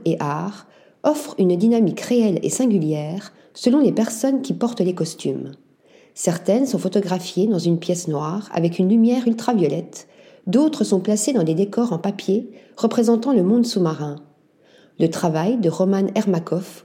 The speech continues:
combine dès lors diverses techniques artistiques reliant l'art et la musique, la couleur et la lumière,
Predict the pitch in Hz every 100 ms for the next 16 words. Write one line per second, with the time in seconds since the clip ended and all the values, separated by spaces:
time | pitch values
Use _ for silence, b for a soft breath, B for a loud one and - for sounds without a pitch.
0 | - 247 247 165 156 185 202 170 202 220
1 | 180 214 233 277 185 165 208 165 156 -
2 | 202 240 - - - 247 - - B B
3 | B 180 247 240 220 214 214 247 277 220
4 | 175 170 156 147 165 - - 180 175 254
5 | 247 247 185 160 160 160 143 151 196